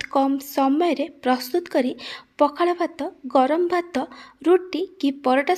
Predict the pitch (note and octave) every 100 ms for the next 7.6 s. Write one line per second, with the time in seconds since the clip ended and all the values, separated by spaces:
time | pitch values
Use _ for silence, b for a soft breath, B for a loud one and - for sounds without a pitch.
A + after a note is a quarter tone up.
0 | F#4 F#4 F#4 F#4 F#4 F#4+ F#4+ F#4 C#4+ -
1 | B B - B3+ C#4+ C#4 C#4+ C#4 B3+ C4
2 | D4 - F#4+ F#4 F#4+ G4 G4 G4 A#3+ A#3+
3 | - - _ _ _ b b b b -
4 | C4+ D#4+ E4 G4 D#4+ G4 C#4 C#4+ C#4+ D4
5 | - A4 C#4 C4 B3+ D#4+ F4+ D4 E4 -
6 | C#4 C4+ C#4 C#4 C4 - C4+ C4+ F#4 F4+
7 | E4 - - B3+ C4